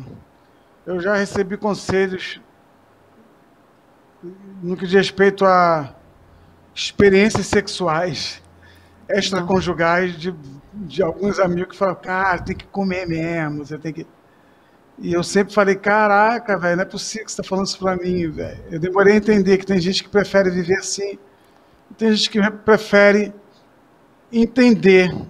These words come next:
que a vida é melhor a dois e tal. É, eu não posso citar nome, mas já teve gente que falou pra mim, "Pô, você não vai?" Sabe?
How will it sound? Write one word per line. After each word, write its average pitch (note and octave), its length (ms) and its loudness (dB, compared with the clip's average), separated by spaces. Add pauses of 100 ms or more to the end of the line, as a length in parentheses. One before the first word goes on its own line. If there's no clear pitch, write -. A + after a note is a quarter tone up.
(420)
que F#3 80 -6
a F#3+ 60 0
vida F3+ 240 -2
é F#3 40 0
melhor E3+ 600 -2 (1300)
a G#3 140 -2
dois F3+ 580 4
e D3+ 60 -10
tal. D3 680 -4
É, - 960 -14
eu G3+ 80 -4
não G#3+ 80 0
posso G#3 240 2
citar A3+ 220 4
nome, F3 180 6
mas E3+ 140 4
já F#3+ 120 4
teve G3 220 2
gente G3 260 0
que - 60 -18
falou G#3+ 180 0
pra A3 140 -2
mim, G3+ 60 -2
"Pô, C4 220 4
você B3 140 4
não B3+ 140 8
vai?" G#3 480 2 (600)
Sabe? F3+ 440 0